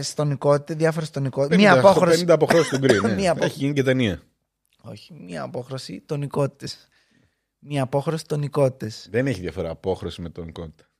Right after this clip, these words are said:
Speaker 1: Τι;
Speaker 2: Το ίδιο πράγμα.
Speaker 1: Χριστέ μου. Αυτά διδάσκονται, εντάξει. Το πρω-, η πρώτη ερώτηση που κάνω πάντα στο μάθημα είναι ποια είναι η διαφορά τόνου και απόχρωσης.
Speaker 2: Μαύρο,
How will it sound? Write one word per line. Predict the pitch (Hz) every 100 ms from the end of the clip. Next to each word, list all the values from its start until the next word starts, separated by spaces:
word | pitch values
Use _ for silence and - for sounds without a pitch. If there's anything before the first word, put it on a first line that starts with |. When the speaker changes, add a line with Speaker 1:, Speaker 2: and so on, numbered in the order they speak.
| _
Speaker 1:
Τι; | 180 226
Speaker 2:
Το |
ίδιο | 120 110
πράγμα. | 104 110 104 85 - _ _
Speaker 1:
Χριστέ | - - - - -
μου. | 226 - _ _ _ _ -
Αυτά | 147 190
διδάσκονται, | 190 151 123 113 123
εντάξει. | 120 120
Το | 151
πρω-, | 139 160
η | 160
πρώτη | 165 175 170
ερώτηση | 160 165 -
που |
κάνω | 156 165 165
πάντα | 165 170
στο | 160
μάθημα | 147 151 175 175
είναι | 180 - _ _
ποια | - 180
είναι | 180
η |
διαφορά | 165 160 160 165 165
τόνου | - 170 185 208
και | - 160 160 165
απόχρωσης. | - 143 175 147 123 123 151 - - _ _ _ _ _ _
Speaker 2:
Μαύρο, | 104 127 139 156 214